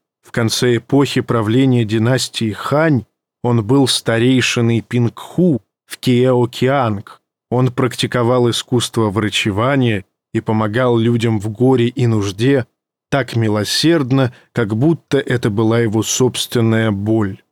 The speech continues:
Во время одного из своих путешествий – он встретился с бессмертным Чео Чингчи,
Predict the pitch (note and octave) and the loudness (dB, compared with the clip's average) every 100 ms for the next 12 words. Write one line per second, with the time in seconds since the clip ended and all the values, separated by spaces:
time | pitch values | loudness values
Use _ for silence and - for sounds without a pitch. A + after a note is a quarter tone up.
0 | _ _ _ - B2+ C#3+ F#3+ F#3 D#3+ C#3+ | _ _ _ -4 0 0 2 2 2 0
1 | C#3 C#3 E3 C3 - A#2 A#2 A#2 - A2+ | 2 2 2 2 -2 -2 0 -2 -4 -6
2 | - G2+ - D#3 C#3+ - C3 A#2+ _ _ | -4 -4 -2 0 0 0 0 -2 _ _
3 | _ B2 B2 - - D#3 E3 D#3 C#3 - | _ -2 0 -2 -2 0 2 0 0 0
4 | B2+ A2 B2+ - C3+ D3+ C#3 - C#3 C3 | -2 0 -2 0 0 0 0 0 0 0
5 | - - C3+ C#3 B2 - C3+ - - - | -2 0 2 2 0 0 0 -2 -4 0
6 | E3+ G2+ | 0 -2